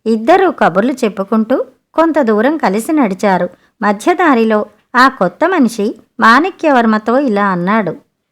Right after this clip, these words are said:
"ఇవాళ రాజుగారి ఇంట్లో ఒక చిత్రం జరిగింది. రాజుగారు పది మందితోనూ మాట్లాడుతూ ఉండగా రాణిగారికి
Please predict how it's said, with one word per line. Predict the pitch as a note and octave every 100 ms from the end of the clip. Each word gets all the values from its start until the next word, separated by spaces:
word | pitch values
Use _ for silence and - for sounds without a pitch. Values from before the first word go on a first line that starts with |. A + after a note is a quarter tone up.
| _ _ B3
"ఇవాళ | B3+ F#4+ G4+
రాజుగారి | C4+ G#3 G3+ C4+ E4+ D#4+
ఇంట్లో | A3+ G3+ G#3+ D4+
ఒక | C#4+ G#3
చిత్రం | - F#3+ G3+ B3+
జరిగింది. | C4+ G#3+ F#3+ F#3+ F3+ - _ _ -
రాజుగారు | G#3 B3 F4+ F#4+ E4 B3
పది | A3 G#3
మందితోనూ | A3+ G#3 B3+ E4+ D#4 D4
మాట్లాడుతూ | B3 G3 F3+ A3+ B3+ B3 B3
ఉండగా | G3 F3 F#3+ F#3 F3+ - _ -
రాణిగారికి | G#3+ B3+ F#4+ D#4+ A#3 G3 F#3 G#3 D#4+